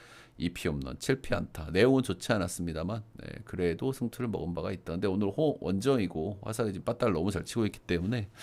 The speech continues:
좋 터질 걸 생각은 해야 될 것 같아요. 어, 이 경기는 시벨도 그렇고 호튼도 그렇고 둘 다 뭐 털려볼 만한 자원들이라고 생각하고요. 양 팀 다 불펜도 별로기 때문에, 예, 오바 보도록 하겠습니다.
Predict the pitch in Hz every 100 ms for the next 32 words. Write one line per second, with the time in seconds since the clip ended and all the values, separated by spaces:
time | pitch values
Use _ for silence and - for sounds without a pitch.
0 | - - - - - - 117 110 107 107
1 | 127 127 123 113 127 131 113 110 98 -
2 | 85 - - - _ _ _ - _ _
3 | _ _ _ _ - - - - - -
4 | - - - - - - 113 120 120 120
5 | 135 170 160 147 143 143 139 135 185 185
6 | 160 151 135 - - - 156 - 139 139
7 | 117 - 107 - 107 117 98 - 147 147
8 | 131 101 92 107 104 90 90 92 87 87
9 | 101 120 - 135 135 104 127 90 87 107
10 | 101 - 85 113 104 90 82 104 110 80
11 | 78 101 127 104 - - - 67 - -
12 | 71 85 101 113 110 71 71 85 - 101
13 | - 95 98